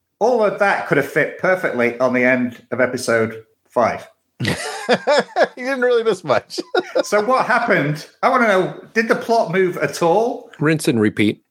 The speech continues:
Speaker 1: In the last five episodes? Because it really feels to me, watching this one, like I just picked it up right after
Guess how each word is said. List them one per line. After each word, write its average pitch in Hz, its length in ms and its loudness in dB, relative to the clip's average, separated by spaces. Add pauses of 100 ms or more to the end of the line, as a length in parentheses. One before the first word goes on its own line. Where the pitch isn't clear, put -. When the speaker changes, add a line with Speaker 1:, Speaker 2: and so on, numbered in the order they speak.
(160)
Speaker 1:
In 175 120 2
the 160 160 0
last - 300 -2
five 170 380 0
episodes? 165 420 -2
Because 185 240 -2
it 170 120 -4
really 220 220 0
feels 180 340 0
to - 80 -8
me, 139 380 -2 (300)
watching 147 320 0
this 175 180 -2
one, 135 180 0
like 127 260 0 (280)
I 143 120 2
just - 300 -8
picked - 200 -4
it 135 60 -4
up 135 180 0
right 131 220 2
after 127 440 0